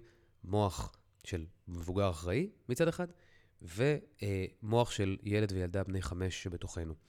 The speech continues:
שיש להם גחמות ויש להם רצונות, והם סוחבים פצעים מהעבר וצלקות ותסכולים, ולפני עשרים וחמש שנה הבוס אמר ככה,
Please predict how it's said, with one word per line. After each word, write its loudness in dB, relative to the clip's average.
שיש 2
להם 2
גחמות 0
ויש -6
להם -2
רצונות, -2
והם -6
סוחבים 0
פצעים -2
מהעבר 0
וצלקות -2
ותסכולים, -2
ולפני -4
עשרים -2
וחמש -6
שנה -2
הבוס -6
אמר -4
ככה, 2